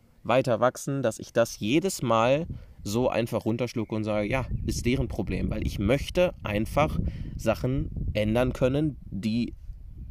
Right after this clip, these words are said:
zumindest in, im, im, im Entferntesten in meiner Macht stehen. So. <laughs> Amen. Ja, also,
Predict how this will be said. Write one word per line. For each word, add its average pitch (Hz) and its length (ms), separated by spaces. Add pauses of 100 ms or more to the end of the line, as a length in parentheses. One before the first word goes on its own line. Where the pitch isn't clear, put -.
(200)
zumindest 151 520
in, 139 100
im, 113 180
im, 110 260
im 110 200
Entferntesten 180 800 (640)
in 151 300 (100)
meiner 110 360
Macht 110 360
stehen. 90 460 (1400)
So. 113 220 (1000)
<laughs> - 680
Amen. 101 460 (1400)
Ja, 98 260 (560)
also, 104 320